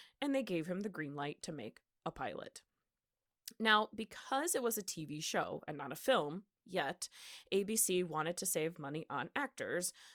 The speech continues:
so Lynch was encouraged to,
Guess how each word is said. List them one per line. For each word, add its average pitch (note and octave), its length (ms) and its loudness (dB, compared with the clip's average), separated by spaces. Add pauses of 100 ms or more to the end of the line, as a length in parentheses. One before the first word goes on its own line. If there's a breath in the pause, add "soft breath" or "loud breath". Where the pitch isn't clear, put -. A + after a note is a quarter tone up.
so G#3 640 6
Lynch F#3 340 -2
was A3+ 200 0
encouraged B3 920 0 (220)
to, - 200 0